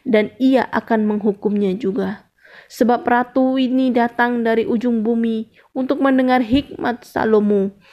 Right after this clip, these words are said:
dan sesungguhnya yang ada di sini lebih daripada Salomo.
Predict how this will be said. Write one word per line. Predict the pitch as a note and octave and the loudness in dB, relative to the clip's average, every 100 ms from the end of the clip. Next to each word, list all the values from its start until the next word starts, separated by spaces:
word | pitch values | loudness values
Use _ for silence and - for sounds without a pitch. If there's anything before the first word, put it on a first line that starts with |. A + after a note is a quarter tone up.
| - _ | -20 _
dan | - G#3+ | -2 0
sesungguhnya | A3+ A3+ A#3 A3 G#3+ A3 G3+ G#3 G#3+ _ _ - | 0 0 0 0 0 0 0 -4 -8 _ _ 0
yang | A#3 - | 0 0
ada | - A#3+ A#3+ | -2 2 2
di | G#3 | 0
sini | A3 A#3+ A3+ A3+ A3+ _ | 0 -2 0 -2 -6 _
lebih | A#3+ B3 A3 G#3+ G3 _ | -2 -2 0 -2 -4 _
daripada | G#3 A3 G#3+ G#3 G#3+ G#3 G3+ | -8 -6 -6 -6 -4 -4 -8
Salomo. | - G#3+ A3 G#3 F#3 F3+ F#3+ | -6 -4 -4 -4 -6 -10 -14